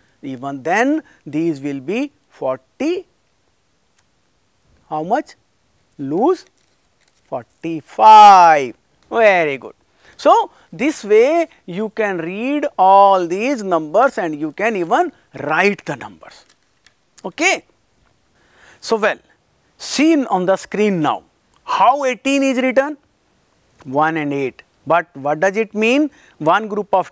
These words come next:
ten and eight loose, eight ones. One ten and eight ones. There are two blanks.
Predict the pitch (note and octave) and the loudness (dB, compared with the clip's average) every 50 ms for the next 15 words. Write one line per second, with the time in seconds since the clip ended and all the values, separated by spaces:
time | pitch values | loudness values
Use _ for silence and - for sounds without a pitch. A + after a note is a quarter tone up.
0 | _ - G3+ G3 A3+ C4+ D#4+ F4 C#4 _ _ _ _ _ _ - D#3+ D#3+ E3 E3+ | _ -4 -2 -2 -2 -2 -4 -8 -10 _ _ _ _ _ _ -6 -4 -2 -2 -2
1 | G3 G#3+ G#3+ _ _ F3 F3 F#3 G3 A3 C4 D#4 F4+ - - F4 - _ _ _ | -4 -6 -8 _ _ 0 2 2 4 4 2 2 0 -4 -10 -12 -12 _ _ _
2 | _ _ _ _ _ _ _ _ - D3+ D3 D3 D#3 D#3 D3+ D3 C#3+ C3+ C3 B2+ | _ _ _ _ _ _ _ _ -6 -2 0 0 2 2 2 2 0 -2 -4 -6
3 | A#2 - - _ _ _ - D3+ D#3+ E3 E3+ E3 - C#3 A#2+ C#3+ C#3+ C3+ A#2+ - | -10 -14 -20 _ _ _ -6 -4 -2 -2 -4 -4 -6 -4 -2 -2 -2 -2 -6 -14
4 | - - - - _ _ _ _ _ _ _ _ C#3 C3+ C#3 D3 E3+ E3 _ - | -18 -20 -20 -20 _ _ _ _ _ _ _ _ -6 -4 -2 -2 -4 -4 _ -2
5 | F#3+ A3+ C#4 E4+ D#4 _ _ _ _ - E3+ D3+ C#3+ C#3+ D3+ F3+ A#3 C4+ _ - | -2 -2 -2 -4 -6 _ _ _ _ -6 -6 -4 -4 -4 -2 -2 -2 -4 _ -14
6 | - _ _ _ - C3+ B2+ C3+ C3+ C3+ C3 B2+ A#2+ A2+ G#2 G2 F#2 F2 - - | -20 _ _ _ -14 -8 -4 -2 -2 0 0 -2 -4 -6 -10 -12 -16 -20 -20 -20
7 | _ _ _ _ _ _ _ _ - - - - _ - C#3+ F#3+ F#3+ E3+ C#3+ D3+ | _ _ _ _ _ _ _ _ -20 -20 -20 -20 _ -8 -6 -6 -6 -6 -10 -12
8 | _ _ B3 C4 A#3+ F3+ C3+ D3 D3 D#3 D#3+ C3+ - - - - | _ _ -4 -4 -4 -4 -4 -4 -4 -4 -6 -8 -10 -12 -12 -12